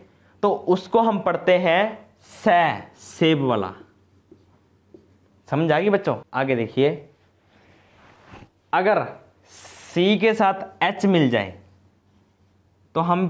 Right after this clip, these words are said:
पढ़ते हैं इसको चै। क्या पढ़ते हैं? चै।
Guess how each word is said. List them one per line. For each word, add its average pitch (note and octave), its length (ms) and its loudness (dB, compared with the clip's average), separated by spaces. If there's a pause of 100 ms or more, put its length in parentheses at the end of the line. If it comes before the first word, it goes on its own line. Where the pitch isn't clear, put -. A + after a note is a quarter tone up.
पढ़ते E3 320 -2
हैं F3+ 60 4
इसको F#3 260 0
चै। F#3 400 0 (400)
क्या C#3+ 140 -2
पढ़ते F3 300 -2
हैं? A3 200 0 (540)
चै। D#3 300 2